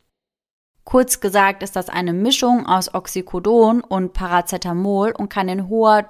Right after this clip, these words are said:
Dosis tödlich sein. Mit der Zeit treffen immer mehr Partygäste wieder bei Tylers Haus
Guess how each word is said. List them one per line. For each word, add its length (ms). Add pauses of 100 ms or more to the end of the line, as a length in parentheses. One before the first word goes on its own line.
(120)
Dosis 600 (180)
tödlich 460
sein. 480 (880)
Mit 180
der 160
Zeit 360
treffen 360
immer 240
mehr 300
Partygäste 880
wieder 240
bei 160
Tylers 580
Haus 240